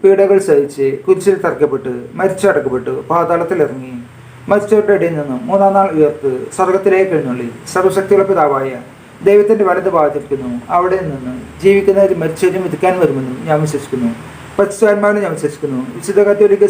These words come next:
സഭയിലും പുണ്യന്മാരുടെ ഐക്യത്തിലും പാപങ്ങളുടെ മോചനത്തിലും ശരീരത്തിൻ്റെ ഉയർപ്പിലും നിത്യമായ ജീവിതത്തിലും ഞാൻ വിശ്വസിക്കുന്നു. ആമേൻ. സ്വർഗസ്ഥനായ ഞങ്ങളുടെ പിതാവേ, അങ്ങയുടെ നാമം പൂജിതമാകണമേ, അങ്ങയുടെ രാജ്യം വരണമേ, അങ്ങയുടെ തിരുമനസ് സ്വർഗത്തിലെ പോലെ ഭൂമിയിലുമാകണമേ.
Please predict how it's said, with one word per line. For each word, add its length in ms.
സഭയിലും 360
പുണ്യന്മാരുടെ 560
ഐക്യത്തിലും 400
പാപങ്ങളുടെ 500
മോചനത്തിലും 560
ശരീരത്തിൻ്റെ 540
ഉയർപ്പിലും 380
നിത്യമായ 400
ജീവിതത്തിലും 440
ഞാൻ 160
വിശ്വസിക്കുന്നു. 460
ആമേൻ. 260
സ്വർഗസ്ഥനായ 540
ഞങ്ങളുടെ 260
പിതാവേ, 440
അങ്ങയുടെ 300
നാമം 280
പൂജിതമാകണമേ, 720
അങ്ങയുടെ 280
രാജ്യം 320
വരണമേ, 340
അങ്ങയുടെ 300
തിരുമനസ് 420
സ്വർഗത്തിലെ 440
പോലെ 240
ഭൂമിയിലുമാകണമേ. 720